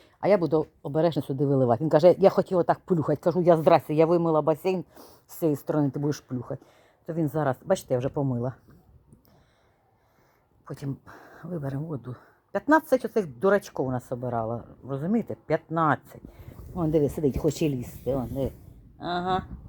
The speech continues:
і он ноги розкидав. І ось, вон, диви, диви, бачиш, як він плаває?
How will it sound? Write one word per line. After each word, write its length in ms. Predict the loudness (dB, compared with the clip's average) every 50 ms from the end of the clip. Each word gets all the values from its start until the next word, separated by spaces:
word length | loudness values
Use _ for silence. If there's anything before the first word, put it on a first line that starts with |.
| -16 -12 -10
і 100 | -6 -4
он 260 | -2 -2 0 -2 -2
ноги 300 | -4 -4 -4 -4 -4 -4
розкидав. 600 | -4 -4 -6 -10 -14 -12 -10 -10 -10 -8 -10 -12 -12 -14 _ _ _ _ _ _ _ -20 -18 -16 -10
І 140 | -8 -6 -4
ось, 300 | -2 -2 -2 -4 -6 -6
вон, 160 | -6 -2 2
диви, 160 | 2 4 4
диви, 120 | 4 2 0
бачиш, 180 | -2 -2 -4
як 80 | -6 -10
він 80 | -10 -8
плаває? 400 | -8 -8 -10 -8 -10 -10 -12